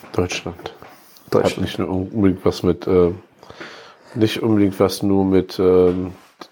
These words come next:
Speaker 1: dem Ahrtal und der Flut zu tun.
Speaker 2: Ja, ja, ja, also
Speaker 1: Ja.
Speaker 2: Deutschland generell ist das, äh, schwierig,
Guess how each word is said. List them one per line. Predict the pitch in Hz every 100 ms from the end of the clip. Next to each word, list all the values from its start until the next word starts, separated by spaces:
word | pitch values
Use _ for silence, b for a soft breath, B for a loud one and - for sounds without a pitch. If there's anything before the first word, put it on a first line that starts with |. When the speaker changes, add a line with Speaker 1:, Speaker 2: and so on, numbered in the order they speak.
| _
Speaker 1:
dem | 95 -
Ahrtal | 87 92 - 90
und | 87
der | 90
Flut | - - 90
zu | -
tun. | - - 104 -
Speaker 2:
Ja, | 110
ja, | 123 131
ja, | 131 113
also | 104
Speaker 1:
Ja. | 110
Speaker 2:
Deutschland | 123 - 113
generell | 117 110 113
ist | 107 -
das, | 104 - -
äh, | 80 90
schwierig, | - 110 101 95 -